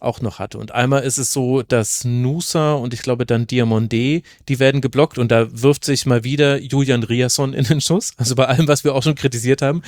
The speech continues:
muss man ihn da eben definitiv loben. Und einmal ist es Bensebaini, der vor der Linie das drei zu eins von Baku verhindert.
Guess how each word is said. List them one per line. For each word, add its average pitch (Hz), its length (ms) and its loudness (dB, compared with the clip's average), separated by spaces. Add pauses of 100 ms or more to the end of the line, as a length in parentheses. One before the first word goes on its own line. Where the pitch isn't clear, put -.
(260)
muss 147 160 4
man 143 100 -2
ihn 139 160 0
da 127 160 4
eben 123 180 -2
definitiv 127 520 -2
loben. 156 240 2
Und 147 200 -4
einmal 131 300 0
ist 135 80 -2
es 139 140 -4
Bensebaini, 135 640 0
der 113 120 0
vor 127 220 0
der 120 140 0
Linie 127 320 -2
das 120 160 0
drei 113 180 -2
zu 113 160 -8
eins 110 180 -4
von 120 160 -4
Baku 110 420 -2 (500)
verhindert. 107 560 -2